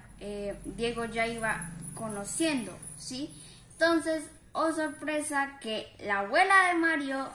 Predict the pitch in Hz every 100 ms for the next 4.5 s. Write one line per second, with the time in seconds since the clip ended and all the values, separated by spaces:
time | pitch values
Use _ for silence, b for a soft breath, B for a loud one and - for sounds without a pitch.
0 | - - 214 233 226 226 214 208 262 320
1 | 302 311 285 277 262 247 - 233 220 -
2 | 208 208 202 - 208 202 202 196 196 190
3 | - 220 214 202 202 202 - 196 - 190
4 | 185 202 294 226 -